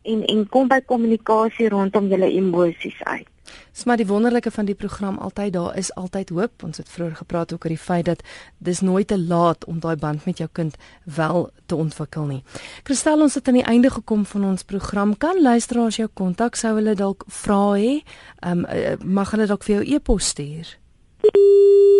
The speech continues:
Speaker 2: Oh, waar verloor ek haar nou? Dit is dokter Christel Blunden met wie ek gesels het. Sy is maatskaplike werker en ek het haar e-posadres en ek vermoed jy is meer as welkom om vir haar wel 'n e-pos te stuur.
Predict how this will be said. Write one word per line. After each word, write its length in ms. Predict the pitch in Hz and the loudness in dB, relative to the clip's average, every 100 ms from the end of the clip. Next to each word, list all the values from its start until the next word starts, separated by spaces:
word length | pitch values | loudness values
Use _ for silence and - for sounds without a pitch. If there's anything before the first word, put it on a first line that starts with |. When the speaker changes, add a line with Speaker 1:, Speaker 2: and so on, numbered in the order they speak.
| 403 403 403 403 403 403 403 403 403 | 8 8 8 8 8 8 8 8 8
Speaker 2:
Oh, 120 | 403 403 403 403 403 403 | 8 8 8 6 8 8
waar 140 | 202 403 | 6 6
verloor 240 | 392 381 | 6 4
ek 120 | 370 | -2
haar 160 | - 147 | -4 -8
nou? 140 | 143 403 403 403 - - - - - - - - | 2 4 6 6 2 -20 -20 -20 -20 -20 -14 0
Dit 140 | 277 | 2
is 140 | 285 | 4
dokter 320 | 262 277 277 262 | 2 2 2 0
Christel 440 | 233 226 269 262 185 | -4 -4 0 0 2
Blunden 440 | 185 208 254 254 | 0 4 6 6
met 180 | 233 - | 4 2
wie 100 | 220 | -2
ek 200 | 214 - | -2 -6
gesels 360 | - 214 214 214 | -6 -4 -4 -2
het. 120 | 285 - | -4 -4
Sy 120 | 208 | -6
is 140 | 190 | -4
maatskaplike 600 | 190 185 - 196 196 196 165 - | -6 -6 -8 -8 -8 -8 -10 -8
werker 480 | 151 165 - 330 - - - - | -8 -4 0 -2 -2 -20 -20 -12
en 260 | - 202 202 208 | -2 0 0 -2
ek 120 | - | -4
het 220 | 165 262 | -2 0
haar 220 | 339 262 - | 0 -2 -4
e-posadres 1000 | 190 175 180 165 170 147 185 240 - - - | -8 -6 -8 -8 -10 -4 -4 -2 -4 -8 -12
en 140 | - - | -16 -16
ek 140 | - | -16
vermoed 600 | - 170 175 190 _ - - _ _ - | -14 -4 -2 -2 _ -20 -20 _ _ -16
jy 80 | |
is 140 | 160 - | -12 -4
meer 200 | 180 196 | -2 -2
as 140 | 185 175 | -4 -6
welkom 340 | 165 - 165 | -8 -8 -10
om 100 | 160 | -10
vir 120 | 156 165 | -8 -8
haar 160 | 156 | -6
wel 240 | 160 190 240 | 0 4 4
'n 60 | |
e-pos 420 | - 175 - 156 - | 2 -8 -8 -10 -8
te 100 | 160 | -10
stuur. 360 | - 214 254 | -4 -2 -2